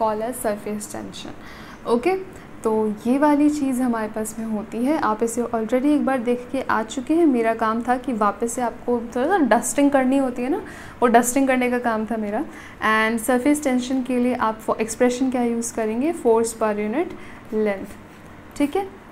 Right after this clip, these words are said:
क्योंकि इसकी कोशिश क्या है कि इसको minimum surface area acquire करना है, इस वजह से। Now, अ, ये हम लोगों ने यहाँ पे लिख लिया है कि surface tension हमारे पास में ये होती है। तो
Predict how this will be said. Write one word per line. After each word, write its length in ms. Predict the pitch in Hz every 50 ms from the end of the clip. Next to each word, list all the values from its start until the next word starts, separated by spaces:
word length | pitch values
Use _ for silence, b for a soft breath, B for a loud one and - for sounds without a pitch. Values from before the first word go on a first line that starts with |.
| - -
क्योंकि 240 | - 269 247 247 285
इसकी 320 | - 277 277 - - 330 339
कोशिश 560 | 330 311 269 262 262 - 302 302 294 302 - -
क्या 140 | 262 240
है 220 | 240 247 240 233 269
कि 140 | 269 - 302
इसको 300 | 285 302 - - 302 302
minimum 640 | 277 240 226 220 220 220 226 226 233 247 269 294
surface 640 | 294 294 - 233 214 214 214 - 233 240 247 240 -
area 440 | - 220 214 208 214 226 254 254 -
acquire 380 | 226 226 - 220 208 202 196 196 -
करना 260 | - 196 196 196 196
है, 240 | 196 202 196 208 214 208 B B B B B B B
इस 220 | 254 277 277 - 233
वजह 340 | 220 214 214 214 208 190
से। 220 | 190 190 - 175 170 170 - - - - - - - - - - - - - - - - - - - - - - -
Now, 200 | 214 208 190 156 - - - B B B B B B B B B B B -
अ, 460 | - 220 220 220 214 214 214 220 214 214 - 220 202
ये 140 | 214 262 285
हम 180 | 302 311 302 285
लोगों 260 | 285 277 262 262 277
ने 100 | 269 285
यहाँ 220 | 285 285 285 254 247
पे 120 | 247 277
लिख 220 | 269 240 240 233 - - -
लिया 120 | 254 254
है 180 | 254 254 262 269
कि 100 | 269 285
surface 540 | 285 - 226 220 220 - 247 254 247 - -
tension 340 | 233 220 214 - - 285
हमारे 300 | 285 294 269 247 240 233
पास 300 | 233 233 240 233 233 - 247
में 80 | 240
ये 160 | 226 220 226 233
होती 360 | 233 226 220 214 220 214 214
है। 120 | 240 277
तो 220 | 294 - - 262